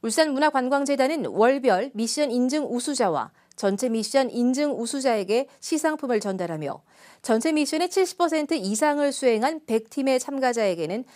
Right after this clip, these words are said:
선착순으로 인증 기념품을 지급할 예정입니다.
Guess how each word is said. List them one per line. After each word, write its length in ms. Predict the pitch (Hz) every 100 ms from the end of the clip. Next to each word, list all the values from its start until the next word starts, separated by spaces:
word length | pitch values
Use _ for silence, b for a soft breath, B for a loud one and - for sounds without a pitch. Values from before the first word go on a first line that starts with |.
| B
선착순으로 960 | - 349 320 339 302 247 208 233 165 - b
인증 400 | 233 233 240 269
기념품을 560 | 254 214 208 202 202 285
지급할 520 | - 220 220 185 135
예정입니다. 760 | 185 196 185 156 143 131 110